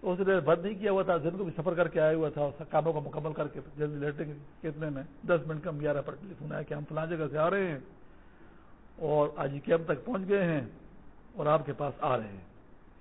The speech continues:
یہ ماشاءاللہ جہاں ہیں، تشریف، تشریف لاؤ۔ چلو شکر ہے، یہ بھی اچھا کیا کہ ٹیلیفون تو کر دیا، ورنہ تو آپ کو تو جو ہمارے معاشرے کی تربیت، اس کے تحت یہ تھا کہ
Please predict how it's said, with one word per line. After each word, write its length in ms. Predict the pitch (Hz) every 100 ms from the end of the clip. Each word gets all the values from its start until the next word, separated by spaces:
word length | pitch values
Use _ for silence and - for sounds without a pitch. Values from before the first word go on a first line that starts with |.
| - - - - - - 196
یہ 100 | 170 139
ماشاءاللہ 400 | 165 180 285 180 156
جہاں 160 | 147
ہیں، 120 | 185 254 -
تشریف، 160 | - 170 - - -
تشریف 340 | 202 208 247 -
لاؤ۔ 120 | 160 - 269 - - - - - - - - - - - - - - - - - -
چلو 180 | - 180
شکر 280 | 170 180 196
ہے، 40 |
یہ 60 | 185
بھی 120 | 180
اچھا 180 | 170 175
کیا 160 | 165 175
کہ 200 | 151 143
ٹیلیفون 380 | 143 127 160 170
تو 60 |
کر 160 | 185 170
دیا، 200 | 165 165
ورنہ 240 | 147 143 160 151 - - - - -
تو 80 | -
آپ 140 | 147 156 143 - - -
کو 160 | 156
تو 260 | 143 139 127 - - - - -
جو 240 | 147 151 139
ہمارے 220 | 135 151
معاشرے 300 | 139 123 -
کی 100 | 143
تربیت، 400 | 151 143 156 156
اس 100 | 143
کے 60 | 233
تحت 220 | 165 156
یہ 40 |
تھا 80 |
کہ 60 | 185